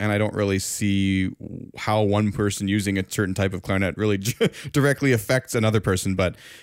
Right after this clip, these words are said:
it is true that the, the Cocobolo, for me anyways, up here in Calgary,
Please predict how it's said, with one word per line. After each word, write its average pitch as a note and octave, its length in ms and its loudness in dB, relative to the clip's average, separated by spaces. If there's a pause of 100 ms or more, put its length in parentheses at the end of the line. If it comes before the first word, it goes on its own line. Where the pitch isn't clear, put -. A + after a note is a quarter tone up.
it C#3 100 4
is D#3+ 160 4
true D#3 200 4
that C3+ 160 2
the, A#2+ 180 4
the A2+ 140 0
Cocobolo, A#2 520 2
for A2+ 140 0
me B2 400 6
anyways, G2+ 500 2
up - 180 -4
here G#2+ 120 2
in F#2+ 100 0
Calgary, F#2 600 0